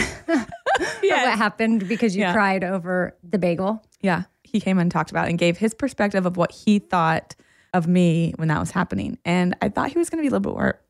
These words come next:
Speaker 1: harsh, but he was just really nice.
Speaker 2: Oh, well, that's
Speaker 1: <laughs> I
Speaker 2: sweet.
Speaker 1: know, it's good. He said he knew it wasn't about the bagel, even though you didn't know it wasn't about the bagel yet.
Speaker 2: Okay. And y'all had recorded that episode before you had the mayonnaise gate?
Speaker 1: Um, yeah.
Speaker 2: 'Cause I was following that.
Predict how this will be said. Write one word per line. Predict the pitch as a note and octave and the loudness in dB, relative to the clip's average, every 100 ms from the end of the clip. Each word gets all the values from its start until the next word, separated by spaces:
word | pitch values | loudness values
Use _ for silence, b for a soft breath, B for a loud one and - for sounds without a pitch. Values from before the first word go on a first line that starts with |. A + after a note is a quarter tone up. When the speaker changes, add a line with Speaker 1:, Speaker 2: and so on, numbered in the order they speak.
| _ | _
Speaker 1:
harsh, | _ F#3 F3 D#4+ - - - | _ 0 0 0 -4 -10 -2
but | F#3 | 2
he | G#3+ | 4
was | G#3+ G#3+ | 2 -2
just | C4 - | -6 -4
really | G3 G3 - _ | 0 0 -2 _
nice. | G#3+ - - - - _ _ | -8 -8 -8 -16 -20 _ _
Speaker 2:
Oh, | - E4 | -6 -2
well, | A#3 A3+ | -2 -2
that's | C#4 D#4 - | -4 -6 -6
Speaker 1:
<laughs> | |
I | E4+ F#4 | 0 2
Speaker 2:
sweet. | B4+ | 2
Speaker 1:
know, | D4 | 0
it's | - | -2
good. | - - - - _ _ | -2 -2 -4 -14 _ _
He | - D4+ | 2 2
said | D#4 D4 | 4 2
he | C#4 | 4
knew | A#3 A#3 | 6 4
it | A3+ | 4
wasn't | G3 G3+ | 2 2
about | F#3+ F3 | 0 0
the | |
bagel, | E3+ D#3 D#3 | 0 0 2
even | D3 E3+ E3 | 0 0 0
though | |
you | D#3+ D#3+ | 0 0
didn't | E3 D#3 | 0 0
know | D3 | 0
it | |
wasn't | - D3+ D#3 | 0 0 -2
about | D3+ | -4
the | - | -4
bagel | - - | -6 -4
yet. | G2+ - - - | -4 -4 -6 -6
Speaker 2:
Okay. | A#3+ A3 E3+ | 0 0 0
And | G#3+ B3 | 0 2
y'all | C4 D#4 | 4 2
had | D4 C4 | 0 -2
recorded | G#3+ F#3+ - A3 G#3 F#3+ F3 | -2 -4 -2 0 2 0 0
that | F#3+ F#3+ | 0 0
episode | - - G#3 G3 F#3 F3 | -4 -6 -4 0 0 2
before | F#3 - - G3 G3+ G3 | 0 0 -2 2 4 2
you | G3 G3 | 0 0
had | F#3+ F3+ E3+ | 0 0 0
the | |
mayonnaise | F3+ F3+ F3+ G3+ G#3 F#3+ | 0 0 0 0 -2 -4
gate? | G#3+ A3 | -4 2
Speaker 1:
Um, | G3 F3+ D3+ D3+ - | 4 4 2 -2 0
yeah. | F#3 E3+ D3+ | 2 4 2
Speaker 2:
'Cause | A#3 | 2
I | G3+ G3 | 2 0
was | F3+ E3+ | -4 -4
following | A3+ A#3+ A#3 G#3+ | 0 2 2 2
that. | A3+ E3 F3 | 2 0 -2